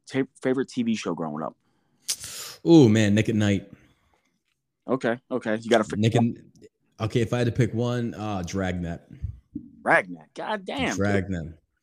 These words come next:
Speaker 2: Just the facts,
Speaker 1: I thought,
Speaker 2: man.
Speaker 1: I thought you were gonna say, like, Family Matters or something. Like, God.
Speaker 2: Family Matters was good, but it wasn't the best. If you're talking, like, nineties daily sitcoms, you had Family Matters, Full House,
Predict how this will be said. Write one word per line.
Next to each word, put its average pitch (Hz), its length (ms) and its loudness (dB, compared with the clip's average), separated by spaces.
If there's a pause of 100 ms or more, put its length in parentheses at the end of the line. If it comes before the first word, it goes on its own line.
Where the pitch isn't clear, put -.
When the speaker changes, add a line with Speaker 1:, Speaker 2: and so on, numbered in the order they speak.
(460)
Speaker 2:
Just 95 200 -4
the - 80 -2
facts, - 260 -2
Speaker 1:
I 294 60 6
thought, - 40 2
Speaker 2:
man. 82 200 -4 (240)
Speaker 1:
I - 40 -6
thought 294 140 -2
you 277 80 -8
were 254 60 -8
gonna 226 160 0
say, 196 180 -6
like, 156 180 0
Family 160 400 -4
Matters 110 400 -6
or 101 60 -16
something. 90 400 -14
Like, 85 220 -16 (100)
God. 80 260 -8 (120)
Speaker 2:
Family 339 320 6
Matters 269 280 2
was 135 160 2
good, 156 600 4
but 143 100 4
it 143 100 4
wasn't 127 380 0
the 104 60 -2
best. 98 340 -2
If 107 100 -2
you're 139 120 0
talking, 139 400 0
like, 101 200 -2
nineties 110 540 0
daily 107 320 -2
sitcoms, 117 760 -4
you 107 120 0
had 92 160 -4
Family 131 360 0
Matters, 113 440 0
Full 123 320 0
House, 101 720 -4